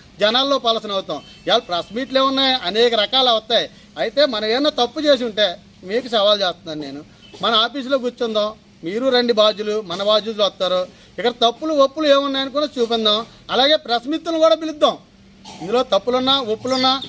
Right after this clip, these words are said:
ఛాలెంజ్, ఓపెన్ ఛాలెంజ్ ఇది. మీకు ధైర్యం ఉంటే మీ ఆఫీసులో, మన ఆఫీసులో కూర్చుందాం.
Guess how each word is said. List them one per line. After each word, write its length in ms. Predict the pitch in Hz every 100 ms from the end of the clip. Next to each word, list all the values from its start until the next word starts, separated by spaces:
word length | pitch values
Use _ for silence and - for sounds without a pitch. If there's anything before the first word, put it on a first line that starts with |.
| - - 226
ఛాలెంజ్, 320 | 269 311 240 - - - 202
ఓపెన్ 240 | 247 277 285
ఛాలెంజ్ 280 | 277 269
ఇది. 220 | 208 143 - - -
మీకు 160 | 190 214
ధైర్యం 320 | 208 226 269
ఉంటే 360 | 247 233 202 - - - -
మీ 80 | 190
ఆఫీసులో, 500 | 226 233 254 240 254
మన 160 | 226 226
ఆఫీసులో 380 | 247 254 240 254
కూర్చుందాం. 480 | 247 233 220 202